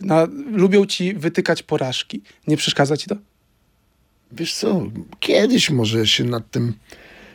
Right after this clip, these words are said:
Speaker 2: jakoś tam pochylałem, ale przecież, e, jak spojrzysz na mój rekord wszystkich walk, które stoczyłem, bo tu nie powiedziałeś jeszcze o boksie, bo ja najwięcej
Speaker 1: Mhm.
Speaker 2: walk stoczyłem w boksie zawodowym. No to przecież mój rekord jest cały czas mocno dodatni. Więc, e,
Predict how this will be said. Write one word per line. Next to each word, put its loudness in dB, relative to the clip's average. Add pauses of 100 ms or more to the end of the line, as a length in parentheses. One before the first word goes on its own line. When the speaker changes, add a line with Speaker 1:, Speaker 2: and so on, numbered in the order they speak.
(140)
Speaker 2:
jakoś -6
tam 0
pochylałem, 2
ale -2
przecież, -2 (440)
e, -2
jak 0
spojrzysz 2
na 0
mój 2
rekord -4 (640)
wszystkich 2
walk, 2
które -2
stoczyłem, 0
bo -2
tu 0
nie 2
powiedziałeś 2
jeszcze 4
o 4
boksie, 2
bo -8
ja -4
najwięcej 0
Speaker 1:
Mhm. 0
Speaker 2:
walk -2
stoczyłem -4
w -2
boksie -4
zawodowym. -4 (760)
No -2
to 2
przecież 4
mój 4
rekord 2
jest 0
cały 4
czas 0
mocno 0
dodatni. 0 (500)
Więc, -2
e, 0